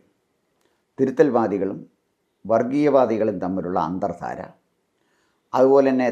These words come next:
തക്കം പാർത്തിരിക്കുന്ന ബൂർഷ്വാസി, ഈ ഒരു സാഹചര്യത്തിൽ ഗീർവാസ സാശാൻ്റെ താ-, കാല് തല്ലി ഒടിച്ചവരോട് ക്ഷമിക്കാനേ പറ്റുള്ളൂ. ആശാൻ ക്ഷമാശീലനാണ്. അത് ക്ഷമിച്ചിരിക്കുന്നതായിട്ട് മിക്കവാറും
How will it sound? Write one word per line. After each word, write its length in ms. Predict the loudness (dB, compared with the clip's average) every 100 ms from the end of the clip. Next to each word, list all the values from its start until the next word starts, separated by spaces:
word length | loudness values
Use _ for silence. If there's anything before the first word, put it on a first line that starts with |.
| -2
തക്കം 280 | -4 0 0 0
പാർത്തിരിക്കുന്ന 560 | -2 -6 -10 -8 -8 -10 -14 -12
ബൂർഷ്വാസി, 600 | -10 -8 -6 -6 -10 -18 -20 _ _ _ _ _ _
ഈ 80 | 0 2
ഒരു 80 | 2
സാഹചര്യത്തിൽ 580 | 0 0 -2 -4 -6 -4 -4 -8 _ _ -6
ഗീർവാസ 340 | 0 2 0 -2
സാശാൻ്റെ 420 | -4 -4 -4 -6 -4
താ-, 180 | -4 -6 -6
കാല് 200 | -6 -4
തല്ലി 180 | -4 -4 -6
ഒടിച്ചവരോട് 460 | -6 -8 -6 -8 -10
ക്ഷമിക്കാനേ 460 | -10 -8 -4 -4 -4
പറ്റുള്ളൂ. 400 | -8 -8 -8 -10 -14 _ -8
ആശാൻ 280 | -8 -4 -4 -4 -16 _ _ -10
ക്ഷമാശീലനാണ്. 840 | -2 0 0 -2 -6 -6 -8 -10 -12 -12
അത് 120 | -10 -10 -10
ക്ഷമിച്ചിരിക്കുന്നതായിട്ട് 840 | -10 -8 -8 -10 -8 -6 -8 -8 -14 -16 _ _ _
മിക്കവാറും 440 | -10 -2 0 0